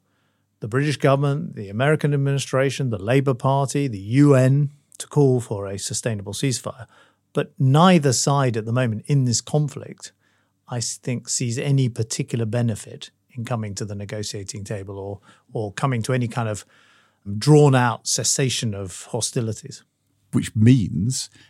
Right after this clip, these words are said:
Speaker 2: if there's gonna be a sustainable ceasefire, both sides have to change. And maybe that's a, a change in, you know,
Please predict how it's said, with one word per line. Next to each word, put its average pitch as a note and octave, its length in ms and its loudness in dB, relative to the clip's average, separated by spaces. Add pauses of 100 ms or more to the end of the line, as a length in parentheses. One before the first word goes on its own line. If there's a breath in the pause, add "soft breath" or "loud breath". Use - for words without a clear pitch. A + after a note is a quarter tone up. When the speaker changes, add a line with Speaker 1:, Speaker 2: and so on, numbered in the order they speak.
(140 soft breath)
Speaker 2:
if - 100 -2
there's A2 200 6
gonna A2 220 2
be G2+ 200 2
a G#2+ 120 -2
sustainable A2 760 2
ceasefire, G#2 800 -2 (960 soft breath)
both B2 220 6
sides A2 400 0
have - 180 -4
to G#2+ 220 -2
change. - 680 -4
And G#2 140 4
maybe A2 200 4
that's - 280 0
a, G2 260 2 (440 loud breath)
a - 40 -6
change G#2+ 380 4
in, G2 220 2
you - 120 -6
know, F2+ 160 -8